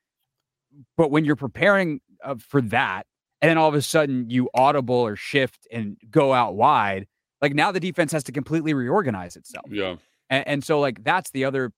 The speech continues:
Speaker 1: part, too, of, like, using s-, to combine what,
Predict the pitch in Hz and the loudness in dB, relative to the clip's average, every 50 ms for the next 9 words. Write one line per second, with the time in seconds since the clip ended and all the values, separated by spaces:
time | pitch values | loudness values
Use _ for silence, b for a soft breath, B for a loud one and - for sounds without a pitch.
0 | _ - 123 113 104 - - 170 160 147 123 107 117 110 101 - _ _ _ _ | _ -8 -8 -8 -8 -6 -4 -2 -2 -2 -2 -2 -4 -6 -6 -8 _ _ _ _
1 | _ _ _ _ _ _ _ _ _ _ 135 127 139 165 175 165 139 156 151 143 | _ _ _ _ _ _ _ _ _ _ -16 -6 -2 0 0 0 0 0 -2 -2
2 | 131 - - - - - - - 127 - 139 127 110 131 135 135 120 104 - _ | -4 -6 -10 -14 -16 -14 -10 -10 -6 -4 -4 0 0 0 0 0 -2 -4 -8 _
3 | _ 110 104 120 120 110 | _ _ -12 -10 -10 -10